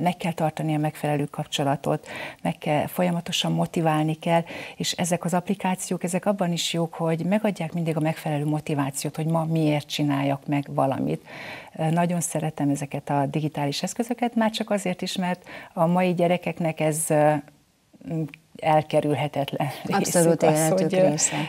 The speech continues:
Speaker 1: igen,
Speaker 2: A mindennapjaik
Speaker 1: igen,
Speaker 2: része.
Speaker 1: igen, igen.
Speaker 2: Ö, eltelte már annyi idő az applikációkkal közösen, hogy, ö, lehet, ö,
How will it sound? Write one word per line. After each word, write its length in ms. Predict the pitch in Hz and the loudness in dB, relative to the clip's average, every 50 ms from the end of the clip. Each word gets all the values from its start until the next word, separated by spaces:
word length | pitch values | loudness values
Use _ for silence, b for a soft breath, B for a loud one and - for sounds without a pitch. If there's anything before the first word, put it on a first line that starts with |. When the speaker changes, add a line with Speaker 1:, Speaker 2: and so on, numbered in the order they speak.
| - - | -8 -6
Speaker 1:
igen, 380 | - 208 190 170 175 165 160 | -2 0 0 2 4 4 4
Speaker 2:
A 40 | 170 | 6
mindennapjaik 460 | 170 170 170 156 151 147 156 156 151 | 6 6 6 4 4 4 2 2 2
Speaker 1:
igen, 260 | 156 147 147 151 151 156 | 2 0 2 2 0 0
Speaker 2:
része. 320 | - 165 160 156 156 156 160 | 0 0 0 2 2 2 0
Speaker 1:
igen, 260 | 160 165 160 156 156 | 0 0 0 0 -2
igen. 400 | 156 156 151 160 160 160 160 165 | -4 -6 -6 -6 -6 -4 -2 0
Speaker 2:
Ö, 240 | 170 170 165 165 165 - | 2 2 4 4 2 2
eltelte 480 | - - 208 226 226 247 233 196 - 165 | 0 0 -2 -2 0 0 0 0 2 2
már 320 | 160 160 151 151 156 - | 2 4 4 2 0 0
annyi 380 | - 156 160 160 160 160 165 160 | 0 2 4 4 4 4 4 4
idő 260 | 160 156 160 156 151 | 2 2 0 -2 -2
az 260 | 151 151 156 151 147 - | 0 0 -2 -2 -2 -4
applikációkkal 1300 | - 156 - - 156 151 - 151 147 151 151 - - - 156 156 151 156 156 - - - 151 151 147 151 - 175 - - | -6 -6 -6 -6 -6 -6 -4 -4 -4 -4 -4 -6 -6 -4 -2 -2 -2 -2 -4 -8 -8 -4 -2 -2 -2 -2 -4 -6 -8 -8
közösen, 640 | - - 156 147 156 147 143 - - 151 147 151 165 156 B B B B B B | -8 -8 -6 -4 -4 -4 -4 -4 -2 -2 -2 -2 -2 -4 B B B B B B
hogy, 420 | - - 170 160 156 156 156 151 - | -8 -4 -2 0 2 2 0 0 -2
ö, 260 | 156 165 156 151 151 151 - - | -2 -2 0 0 -2 -4 -4 -4
lehet, 500 | 175 165 165 160 156 156 156 156 - - _ _ _ _ _ _ _ | -2 -2 0 2 2 0 0 -2 -6 -14 _ _ _ _ _ _ _
ö, 300 | - 165 156 156 156 | -4 -2 0 2 2